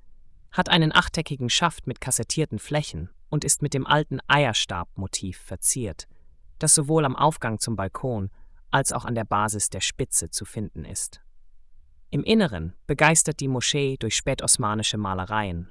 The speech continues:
und Holzarbeiten an Kanzel und Predigtstuhl. Im Laufe der Jahre gab es einige Anpassungen. Ein kuppelüberdachter Anbau wurde im Jahr neunzehnhundertsechsundachtzig hinzugefügt und im Hof entstanden ein neues Nebengebäude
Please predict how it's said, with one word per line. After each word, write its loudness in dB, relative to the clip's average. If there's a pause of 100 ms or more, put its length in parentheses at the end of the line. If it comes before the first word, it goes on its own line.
(120)
und -6
Holzarbeiten -2 (220)
an -8
Kanzel -4
und -12
Predigtstuhl. -8 (840)
Im 4
Laufe 6
der 2
Jahre 2
gab -2
es 4
einige -2
Anpassungen. -4 (680)
Ein 0
kuppelüberdachter -2
Anbau -2
wurde -2
im -4
Jahr 0
neunzehnhundertsechsundachtzig -2
hinzugefügt -8 (480)
und 2
im 6
Hof 4
entstanden 0
ein 0
neues 2
Nebengebäude -2